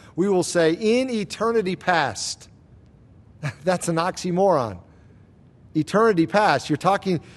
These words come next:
you're, you're combining eternity with time, and you can't mix <laughs> those together.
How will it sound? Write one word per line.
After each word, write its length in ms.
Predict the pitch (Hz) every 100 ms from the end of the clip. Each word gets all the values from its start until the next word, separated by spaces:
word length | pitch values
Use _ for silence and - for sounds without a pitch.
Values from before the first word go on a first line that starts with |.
| -
you're, 140 | 175
you're 140 | 180 165
combining 760 | - 160 190 214 202 185 180 -
eternity 560 | 170 - 233 240 180 175
with 180 | 175 165
time, 460 | - 240 170 165
and 200 | 170 156 - - -
you 100 | -
can't 480 | 151 196 202 202 -
mix 280 | 175 196 -
<laughs> 80 | -
those 220 | 196 151
together. 460 | 175 160 170 123